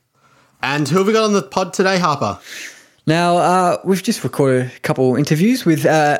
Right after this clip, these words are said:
Speaker 2: a band, as we always do, a band called Analog Hope. Uh, they're a Melburnian band, uh,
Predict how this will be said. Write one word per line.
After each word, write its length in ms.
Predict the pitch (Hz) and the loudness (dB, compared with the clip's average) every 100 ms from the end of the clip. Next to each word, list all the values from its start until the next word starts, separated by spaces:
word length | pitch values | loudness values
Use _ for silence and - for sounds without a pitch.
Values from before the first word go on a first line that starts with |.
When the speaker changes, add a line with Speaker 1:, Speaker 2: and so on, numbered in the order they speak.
| - | -2
Speaker 2:
a 80 | |
band, 400 | 143 156 233 262 | -2 0 0 0
as 180 | 147 131 | 2 2
we 80 | 147 | 2
always 280 | 151 151 135 | 2 2 2
do, 200 | 196 233 | 2 2
a 60 | |
band 220 | 131 190 180 | 0 -2 0
called 140 | 175 | -2
Analog 400 | 151 165 165 147 | 0 0 2 0
Hope. 320 | - 151 190 - - - _ | 0 -4 -4 -8 -20 -20 _
Uh, 200 | 120 131 | -2 0
they're 100 | 151 | 2
a 60 | 147 | 2
Melburnian 680 | 156 139 135 143 151 151 | 2 2 2 2 0 0
band, 380 | 147 175 240 - | 0 0 -2 -2
uh, 300 | 135 127 117 | 0 0 0